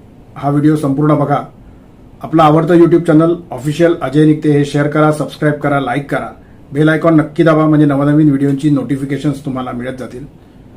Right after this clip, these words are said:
आणि विनंती आहे की सबस्क्राईब नक्की करा. नमस्कार मित्रांनो, ऑफिशियल अजय निकतेमध्ये आपणा सर्वांचं स्वागत आहे. मी मगाशीच म्हणाल्याप्रमाणे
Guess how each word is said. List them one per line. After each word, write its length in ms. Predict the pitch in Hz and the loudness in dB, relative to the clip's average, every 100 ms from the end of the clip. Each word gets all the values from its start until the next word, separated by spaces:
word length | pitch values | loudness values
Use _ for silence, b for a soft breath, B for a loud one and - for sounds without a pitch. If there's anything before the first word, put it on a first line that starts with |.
| B B | B B
आणि 140 | 143 147 | -2 2
विनंती 380 | 156 175 170 | 2 2 4
आहे 220 | 165 160 165 | 2 2 -2
की 400 | 160 156 156 - - - - | 0 2 2 -2 -20 -20 -12
सबस्क्राईब 440 | 143 - - 160 151 | -12 -10 -2 0 2
नक्की 320 | 143 - 180 | 0 0 -2
करा. 220 | 147 135 - - - B B B B B - | -2 -4 -12 -20 -20 B B B B B -2
नमस्कार 360 | 147 170 208 180 | 0 2 2 4
मित्रांनो, 420 | 165 143 113 - - - - - - | 2 0 -4 -10 -20 -20 -20 -20 -16
ऑफिशियल 460 | 135 175 185 180 175 | -6 -2 0 0 -2
अजय 240 | 139 160 | -2 2
निकतेमध्ये 460 | 160 151 160 151 170 | 2 2 0 2 2
आपणा 260 | 156 143 139 | 2 0 -2
सर्वांचं 360 | 139 139 143 | -2 -4 -4
स्वागत 300 | 131 127 120 107 | -6 -6 -8 -14
आहे. 100 | 110 | -16
मी 100 | 131 | -6
मगाशीच 360 | 135 135 147 147 | -4 -2 -4 -4
म्हणाल्याप्रमाणे 600 | 135 143 139 139 139 | -2 -2 -4 -2 -4